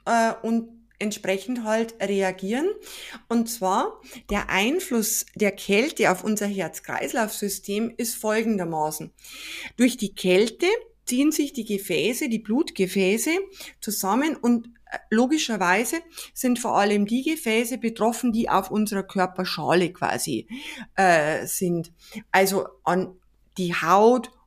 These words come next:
und die Gliedmaßen. Wenn es jetzt recht kalt ist,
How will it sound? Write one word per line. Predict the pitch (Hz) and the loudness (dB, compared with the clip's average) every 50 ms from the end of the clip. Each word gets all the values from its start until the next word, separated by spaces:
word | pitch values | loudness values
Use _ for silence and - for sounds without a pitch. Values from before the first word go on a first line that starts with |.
| _ _ | _ _
und | 208 220 226 226 208 | 2 2 2 2 0
die | 196 202 | -2 -2
Gliedmaßen. | 185 185 190 185 185 - 175 135 107 117 127 - - - - - _ - - - - - - - - - - 247 - _ _ _ _ - | 0 0 0 0 -2 -4 -4 -2 -2 -4 -4 -4 -6 -8 -10 -14 _ -18 -18 -16 -16 -16 -16 -16 -14 -14 -14 -16 -16 _ _ _ _ -2
Wenn | 185 208 220 262 294 | 2 4 4 4 4
es | 349 349 349 - | 2 2 2 2
jetzt | 254 240 247 - - 190 | 2 2 0 0 0 0
recht | 190 185 - - - - | 0 0 -2 -8 -10 -6
kalt | - - 247 277 311 349 339 349 | 0 2 4 4 4 4 2 2
ist, | - 208 254 370 - - - | 2 2 2 2 0 -2 -6